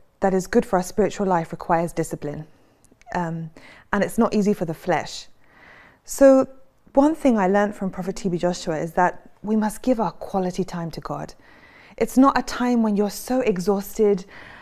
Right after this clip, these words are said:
um, you know, that you think, "Okay, let me just read the Bible,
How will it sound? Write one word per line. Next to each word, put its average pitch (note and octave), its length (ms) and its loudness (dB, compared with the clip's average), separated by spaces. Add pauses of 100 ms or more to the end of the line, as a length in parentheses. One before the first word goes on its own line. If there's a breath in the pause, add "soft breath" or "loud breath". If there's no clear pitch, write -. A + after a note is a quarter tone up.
(200 loud breath)
um, G3 520 0 (240)
you A#3 200 4
know, G#3+ 160 4
that F#3+ 100 2
you A3+ 160 0
think, B3 200 4
"Okay, D4+ 260 2
let D#4 160 2
me D4 100 0
just - 640 -6
read G#3+ 300 2
the A#3 60 6
Bible, A3 520 4